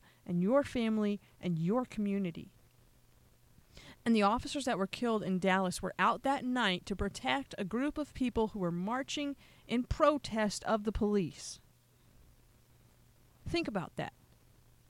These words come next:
They were out there protecting the very same people who were protesting them, and they died in the process. That is public service. That deserves our respect.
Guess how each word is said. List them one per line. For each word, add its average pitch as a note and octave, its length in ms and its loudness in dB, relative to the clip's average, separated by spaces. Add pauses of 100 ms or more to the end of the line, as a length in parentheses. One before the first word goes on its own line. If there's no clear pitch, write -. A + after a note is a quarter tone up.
(600)
They A#3+ 140 8
were B3 120 6
out C#4+ 260 2
there D4 120 2
protecting B3+ 640 -2
the F#3 100 0
very D4 460 0
same C4+ 400 -2
people A#3 480 -4
who A3+ 60 -6
were F#3 160 -2
protesting F3+ 840 -4
them, D#3 200 -8 (640)
and G3+ 140 2
they G3 160 0 (100)
died G3+ 560 -4
in G#3 160 0
the G#3 80 -2
process. - 800 -8 (2000)
That B3 560 -2 (260)
is G3 140 -2
public F#3 420 -2
service. F3 640 -4 (840)
That G#3 680 -4 (180)
deserves G#3 720 -2
our G3 140 2
respect. G3 800 -2